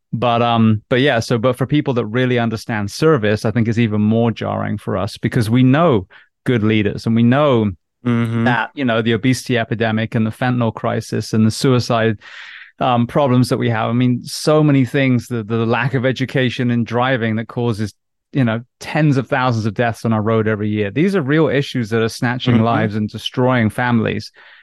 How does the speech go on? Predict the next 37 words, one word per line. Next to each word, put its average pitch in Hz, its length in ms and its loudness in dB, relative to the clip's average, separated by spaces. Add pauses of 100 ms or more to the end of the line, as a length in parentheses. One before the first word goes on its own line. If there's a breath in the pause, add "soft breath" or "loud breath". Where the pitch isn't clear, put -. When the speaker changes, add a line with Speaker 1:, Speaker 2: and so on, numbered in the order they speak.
(140 loud breath)
Speaker 1:
And 127 160 4
yet, 131 400 2
you 139 100 2
know, 117 220 2
some 131 320 0
fucking 123 560 0 (320)
dickhead's 123 640 -2
email 123 420 2
account 113 460 -4
or 110 460 -2 (340 soft breath)
someone 135 380 0
else's, 127 500 -2
you 135 80 -2
know, 120 340 0 (760)
buying 131 360 0
shares 123 500 0
or 135 60 -4
whatever 151 360 2
it 139 100 2
is, 135 320 0
like, 127 180 -4
these 143 160 -6
people 190 280 -2
should 143 160 0
never 139 200 2
have 120 80 2
been 165 200 2
there. 110 160 2
Now 151 260 0
we're 135 80 -2
spending 123 600 0
millions 135 420 2
of 110 80 -8
dollars 120 320 0
of 107 80 -12
taxpayers' 117 840 -2
money 117 420 2